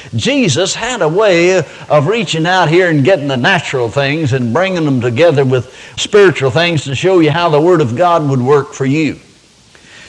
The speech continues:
So he's not talking about a housing project. He's talking about two individual lives. One of them succeeded in life, and no storm, no thing that was brought against him could cause him to fail,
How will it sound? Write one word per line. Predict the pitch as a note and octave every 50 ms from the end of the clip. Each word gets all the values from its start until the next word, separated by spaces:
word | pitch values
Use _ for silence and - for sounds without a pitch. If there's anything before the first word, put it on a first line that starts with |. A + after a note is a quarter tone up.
| - - -
So | - F3+ F3
he's | E3 F3+ F#3 D3+ D#3
not | G3 G#3+ G#3+ - -
talking | G3 A3 A3+ G3+ D#3+ D#3+ D#3
about | D3+ D3 D3+ D3 C#3 B2+
a | A#2
housing | C3 C#3+ C#3 B2+ A#2+ G#2+ A#2+ A2 G#2
project. | F2+ B2 A#2+ B2 G#2+ C3 D#3+ D3+ -
He's | D3+ D#3+ F#3 D#3+ - -
talking | - G#3+ G#3 A3 G#3+ - G3+ G3+ F3
about | D#3+ C#3+ C#3+ E3+ F3+ F#3+ F#3 F#3 - - -
two | G#3+ B3 B3 A#3
individual | A3+ A3 G#3+ G3+ F#3+ G3 F3+ F3+ G3 F3+ D3 D3 F3+ F3+
lives. | F3 E3+ D#3+ C#3 B2 G#2+ A2 B2 C#3+ D#3+ E3+ D#3 - - - - -
One | - C3+ F#3 A3+ A#3+ A3+
of | A3 A3 F#3+
them | G3+ F#3 F3+ D3+
succeeded | - - E3 C#3 - - - A3 B3+ A3+ F#3+ D3 D3 C3+ A#2
in | B2 B2 A#2+
life, | A#2 B2 C#3 D3+ E3 F#3+ F#3 - - - -
and | D#3 D#3+ D3 D3 D#3
no | F#3 A3+ B3+ B3+
storm, | A3+ - - - A3 F#3+ E3 D3 C#3+ C#3+ F3 F#3+ G3 F3+ - - - - -
no | - E3 G#3+ B3 B3+ A#3+
thing | A#3+ - A3+ A3 G3+ F#3 G3 G3 G3 E3+
that | F3 E3+
was | C#3 D#3+ D3 B2
brought | - - G3 G3 F#3+ F#3+
against | F#3 D#3+ C#3+ F3 F3 D#3+ C#3 - -
him | D3 D#3 F3 F#3 F#3+ F#3 - - - - _ -
could | - E3+ D3+ B2+ A2
cause | - G#3+ G#3 G#3+ G#3+ G#3 D3
him | F3+ G3 G3+ G3 F3+ E3
to | D#3+ C#3+
fail, | - G#3 G#3+ F#3+ D#3+ D#3+ E3+ F3 G3 G3+